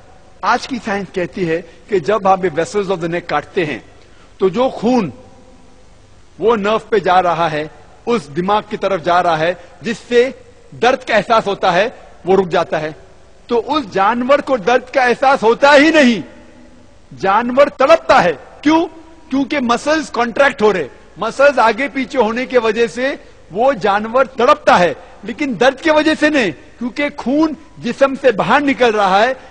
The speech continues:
इसलिए तड़पता है, उसे दर्द नहीं होता। लेकिन झटके में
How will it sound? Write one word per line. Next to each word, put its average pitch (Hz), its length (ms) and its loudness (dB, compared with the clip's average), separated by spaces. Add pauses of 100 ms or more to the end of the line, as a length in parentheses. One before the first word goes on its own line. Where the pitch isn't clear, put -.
(120)
इसलिए 277 320 -4
तड़पता 254 460 2
है, 240 220 4 (220)
उसे 262 300 -4
दर्द 226 280 2
नहीं 202 240 2
होता। 196 360 0 (680)
लेकिन 277 420 -4
झटके 233 420 0
में 233 260 -2